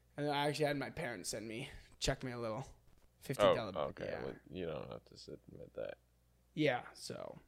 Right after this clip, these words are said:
Speaker 2: That's basically
Speaker 1: maybe
Speaker 2: what
Speaker 1: I,
Speaker 2: I did
Speaker 1: maybe,
Speaker 2: when I was
Speaker 1: maybe I
Speaker 2: leaving.
Speaker 1: don't have it like that.
Speaker 2: No, neither
Speaker 1: So.
Speaker 2: do I. When I was leaving Toronto, I missed my flight, and I was in the airport, and I just, like, texted Freddie. I was like, "Yeah, I le-, missed my flight." He goes, "Oh, what?"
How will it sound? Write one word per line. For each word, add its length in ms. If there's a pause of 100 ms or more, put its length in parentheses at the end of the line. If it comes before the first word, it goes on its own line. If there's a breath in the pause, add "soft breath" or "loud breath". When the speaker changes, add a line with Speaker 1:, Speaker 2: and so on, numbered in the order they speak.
(120)
Speaker 2:
That's 180
basically 300
Speaker 1:
maybe 40
Speaker 2:
what 100
Speaker 1:
I, 20
Speaker 2:
I 60
did 40
Speaker 1:
maybe, 220
Speaker 2:
when 100
I 40
was 80
Speaker 1:
maybe 220
I 40
Speaker 2:
leaving. 160
Speaker 1:
don't 180
have 200
it 100
like 220
that. 200 (1080)
Speaker 2:
No, 300
neither 260
Speaker 1:
So. 60
Speaker 2:
do 200
I. 120
When 120
I 60
was 100
leaving 220
Toronto, 560
I 80
missed 280
my 160
flight, 500
and 100
I 80
was 100
in 80
the 60
airport, 520 (280)
and 100
I 40
just, 140
like, 240
texted 340 (120)
Freddie. 320 (480 soft breath)
I 40
was 100
like, 240
"Yeah, 560
I 20
le-, 260 (100)
missed 160
my 120 (100)
flight." 260 (600 soft breath)
He 60
goes, 220 (140)
"Oh, 400 (580)
what?" 500